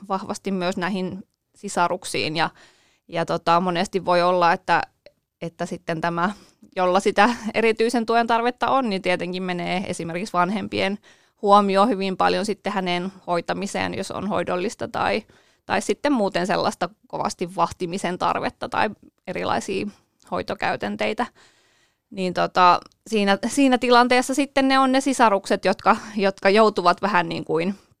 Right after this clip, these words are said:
pärjäämään enemmän ja ottamaan sitten huolta om-, omista asioistansa välillä myöskin. Ja sitten tästä on, on havaittu tutkimuksissa, että on tämmöisiä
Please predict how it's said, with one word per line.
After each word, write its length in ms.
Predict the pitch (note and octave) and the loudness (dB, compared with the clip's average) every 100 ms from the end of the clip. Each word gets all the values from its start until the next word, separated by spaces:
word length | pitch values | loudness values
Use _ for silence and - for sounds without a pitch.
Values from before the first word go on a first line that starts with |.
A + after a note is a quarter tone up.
| _ | _
pärjäämään 760 | - G3 G3+ A3+ C4 C#4 C4+ B3+ | 4 6 6 2 2 2 2 0
enemmän 540 | A#3+ A#3 A#3 A3+ A#3+ - _ _ _ _ _ _ _ _ _ _ _ _ | -2 -2 -2 -2 -2 -6 _ _ _ _ _ _ _ _ _ _ _ _
ja 200 | G3 F#3 | -2 2
ottamaan 480 | F#3 - G3 F#3 F#3+ | 2 4 2 4 4
sitten 360 | F3+ - E3+ F3+ - - F#3 - F3+ | 0 -2 -2 -2 -6 -20 -16 -10 0
huolta 420 | F#3+ E3+ E3+ E3+ - G3+ G3+ - _ _ - | 4 4 4 2 0 -10 -12 -14 _ _ -4
om-, 160 | F#3 F#3 | -4 0
omista 400 | G#3 G#3 - F#3+ | 0 0 0 2
asioistansa 760 | C4 A#3 G#3+ B3+ - A3+ A#3 | 0 0 0 0 -2 -2 -2
välillä 360 | G#3+ A3+ A#3 A3+ | -4 -4 -2 -4
myöskin. 420 | A3 G#3+ B3 A#3 | -4 -6 -6 -4
Ja 80 | A3 | -4
sitten 280 | A3+ - A3 | -4 -8 -6
tästä 360 | G#3 A#3+ F#3+ | -4 -2 -2
on, 200 | G3+ G3+ - | 0 -2 -4
on 180 | G3+ A3 | -4 -2
havaittu 440 | G3+ F#3+ F#3+ - | 0 0 0 -4
tutkimuksissa, 800 | F3+ E3+ F3+ F3 G3+ A3 - F#3 | -8 -8 -6 -6 -6 -8 -6 -6
että 260 | - - - | -8 -8 -8
on 160 | F3 | -6
tämmöisiä 460 | F#3 F#3 G#3 - | -6 -4 -4 -4